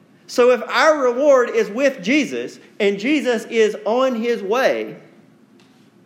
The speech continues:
it doesn't make sense to look for our reward here now, does it? That there are great benefits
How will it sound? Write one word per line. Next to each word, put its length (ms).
it 160
doesn't 340
make 240
sense 540
to 160
look 340
for 220
our 200
reward 920
here 680
now, 400
does 180
it? 220
That 240
there 380
are 300
great 600
benefits 840